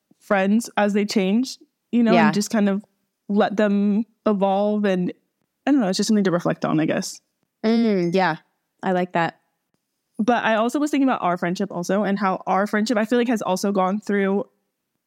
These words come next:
Speaker 1: you know, stages, I guess. I think there was times when you first moved to London, I think it was when you were in school, that we talked a bit less.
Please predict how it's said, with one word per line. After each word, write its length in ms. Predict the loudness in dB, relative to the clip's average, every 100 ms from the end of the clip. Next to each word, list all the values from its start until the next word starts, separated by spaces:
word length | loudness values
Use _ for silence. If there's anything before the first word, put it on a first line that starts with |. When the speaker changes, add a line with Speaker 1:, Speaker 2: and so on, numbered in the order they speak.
| -6
Speaker 1:
you 120 | -2 0
know, 160 | 0
stages, 600 | -4 -4 0 0 0 0
I 100 | 0
guess. 280 | 0 0 -2
I 80 | -4
think 260 | -2 -2 0
there 100 | -2
was 120 | -2
times 380 | -2 0 0 2
when 160 | 0
you 160 | 2 0
first 240 | 0 0
moved 140 | 0 0
to 60 | 0
London, 260 | 0 0
I 80 | 0
think 200 | -2 0
it 40 |
was 160 | 0 0
when 160 | 0 2
you 120 | 0
were 100 | 0
in 100 | -4
school, 420 | -4 -2 -2 -4 _ -2
that 120 | 0
we 80 | 0
talked 280 | -2 -2 0
a 40 |
bit 160 | -2 0
less. 440 | -2 -2 -10 -20